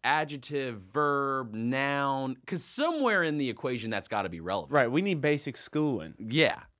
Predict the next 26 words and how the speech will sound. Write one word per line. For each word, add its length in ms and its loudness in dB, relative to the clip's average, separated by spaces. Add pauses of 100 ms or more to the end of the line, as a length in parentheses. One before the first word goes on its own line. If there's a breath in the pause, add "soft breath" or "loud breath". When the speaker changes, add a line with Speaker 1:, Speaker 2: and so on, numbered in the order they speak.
Speaker 1:
Like, 140 6
I 80 8
can 160 2
just 160 -4
keep 260 -6
going 380 0
with 220 -2
a 60 -4
sentence 680 -6 (640)
Speaker 2:
Right. 280 6
Speaker 1:
and 200 0
adding 420 2
verbs 380 2
and 100 0
adjectives 480 0
and 140 -2
nouns 640 -2
if 80 0
Speaker 2:
Now 80 2
Speaker 1:
it 60 4
Speaker 2:
you're 80 2
getting 240 2
Speaker 1:
feels 120 2
right. 60 -6
Speaker 2:
loquacious. 640 -2 (280)
Speaker 1:
See? 380 -8